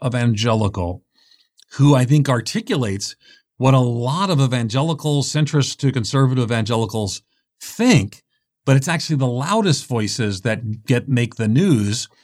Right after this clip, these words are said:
So when I'm on N P R's Morning Edition and people are like, "Yes, yes, that's what I think." But that's because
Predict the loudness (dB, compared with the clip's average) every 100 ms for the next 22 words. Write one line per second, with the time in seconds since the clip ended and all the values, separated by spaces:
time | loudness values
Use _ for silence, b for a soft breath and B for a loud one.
0 | b b -2 2 4 4 4 2 0 -4
1 | -4 -4 -2 -4 -4 -6 -6 -6 -4 -4
2 | -2 -2 -2 0 0 0 -4 -4 -4 -4
3 | -6 -8 -6 -6 -4 -4 -6 B B B
4 | -2 0 -2 -2 0 -2 -2